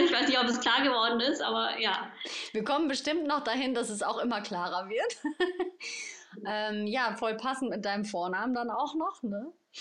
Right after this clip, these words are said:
Speaker 1: Ja, ja, das ist mir sogar noch gar nicht aufgefallen, bis irgendwann jemand auch gesagt hat, „Ja, du hast voll den schönen Vornamen, Yin.“ Und ich hab mir gedacht so, „Hä, okay.“ Und dann so, „Ja, Yin und Yang.“ Und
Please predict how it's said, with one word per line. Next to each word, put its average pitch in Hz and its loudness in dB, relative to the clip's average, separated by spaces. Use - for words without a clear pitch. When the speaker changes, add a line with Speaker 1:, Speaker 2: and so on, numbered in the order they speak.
Speaker 1:
Ja, 269 -2
ja, 233 -2
das 226 0
ist - -4
mir 247 2
sogar 220 2
noch 214 2
gar 190 0
nicht 202 2
aufgefallen, 220 2
bis 208 2
irgendwann 214 8
jemand 202 6
auch 196 2
gesagt 190 2
hat, 190 2
„Ja, 190 4
du 202 -4
hast 190 -2
voll 185 4
den 185 6
schönen 175 6
Vornamen, 185 6
Yin.“ 202 8
Und 190 6
ich 185 6
hab 196 6
mir 185 8
gedacht 175 4
so, 185 4
„Hä, 190 4
okay.“ 202 4
Und 208 8
dann 202 8
so, 214 8
„Ja, 233 8
Yin 214 8
und 277 10
Yang.“ 294 8
Und 185 6